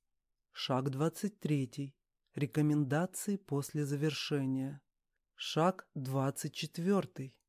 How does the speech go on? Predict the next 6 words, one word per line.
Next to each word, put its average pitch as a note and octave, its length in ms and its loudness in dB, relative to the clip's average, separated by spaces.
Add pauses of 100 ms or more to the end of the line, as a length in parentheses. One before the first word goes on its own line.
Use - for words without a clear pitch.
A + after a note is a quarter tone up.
(300)
Письменное G#3 720 2
оформление C#3+ 840 4
результатов. C#3 760 0 (1000)
Шаг D3+ 400 0
двадцать D3+ 420 -2 (120)
пятый. F3 480 0